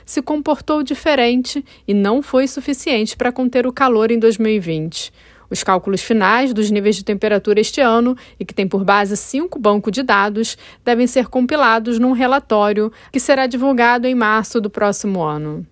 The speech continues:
Um estudo preliminar sobre o estado do clima, publicado em dois de dezembro, indica que dois mil e vinte segue sendo o ano mais quente até o momento, ficando atrás de dois mil e dezesseis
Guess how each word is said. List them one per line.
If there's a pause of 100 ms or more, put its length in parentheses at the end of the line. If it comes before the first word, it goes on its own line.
(140)
Um
estudo
preliminar
sobre
o
estado
do
clima,
publicado
em
dois
de
dezembro, (220)
indica
que
dois
mil
e
vinte
segue
sendo
o
ano
mais
quente
até
o
momento, (220)
ficando
atrás
de
dois
mil
e
dezesseis